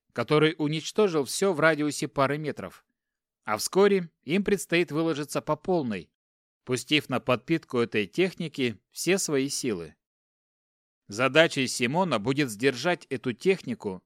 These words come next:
защитить от неё ведунью. Индеец оказался отличным работодателем, выполняющим все свои обязательства. За спасение девчонки Легранду было обещано небольшое государство в Западной Европе,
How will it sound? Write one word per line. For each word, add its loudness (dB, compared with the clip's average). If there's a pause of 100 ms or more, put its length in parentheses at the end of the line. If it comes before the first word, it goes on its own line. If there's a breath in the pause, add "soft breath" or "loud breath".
защитить -4
от -4
неё -2
ведунью. -6 (580)
Индеец 2
оказался 2
отличным -4
работодателем, -2
выполняющим -2
все -4
свои -2
обязательства. -6 (320)
За -4
спасение -2
девчонки -4 (480)
Легранду 2
было 2
обещано -2
небольшое -2
государство -4
в -8
Западной -4
Европе, -6